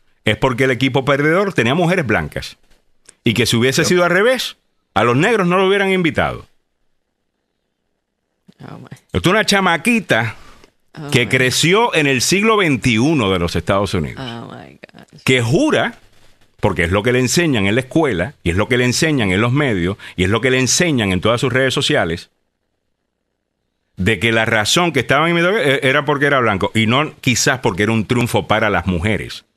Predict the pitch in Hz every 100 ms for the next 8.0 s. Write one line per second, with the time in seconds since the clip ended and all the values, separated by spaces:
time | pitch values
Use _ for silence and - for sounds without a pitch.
0 | _ 92 92 98 113 104 90 92 90 98
1 | 104 101 113 104 110 101 101 90 90 104
2 | 107 92 82 - 90 85 - 87 82 87
3 | 90 85 95 87 87 92 82 69 - -
4 | 64 - 165 156 156 143 - _ _ _
5 | _ - 87 85 85 92 90 131 135 95
6 | 87 98 98 107 101 117 127 143 82 78
7 | - 85 82 76 78 85 73 69 62